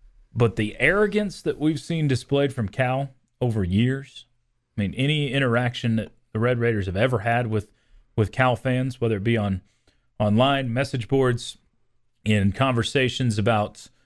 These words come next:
uh, conference realignment, <laughs> in, uh, the two thousand four Holiday Bowl when that came around, very, very arrogant fans and, and seemingly team.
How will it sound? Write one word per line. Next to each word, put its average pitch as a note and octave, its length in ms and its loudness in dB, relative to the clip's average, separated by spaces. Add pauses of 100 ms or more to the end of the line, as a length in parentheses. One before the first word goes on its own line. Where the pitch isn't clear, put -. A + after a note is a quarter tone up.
(280)
uh, F#2 200 -4
conference B2 460 -2
realignment, C3 960 -2 (260)
<laughs> - 280 4
in, A2 600 2 (760)
uh, A#2 260 4
the A2 140 -4
two C#3+ 200 0
thousand C3 380 0
four C3 260 -2
Holiday C#3 400 0
Bowl C#3 300 0
when A2 100 0
that B2+ 200 0
came D3 220 0
around, C#3+ 460 0 (640)
very, A#2+ 460 4
very C3 280 0
arrogant B2+ 400 0
fans A#2+ 460 -2
and, A2+ 300 0 (460)
and F2+ 140 -8
seemingly B2 420 4
team. C3 480 2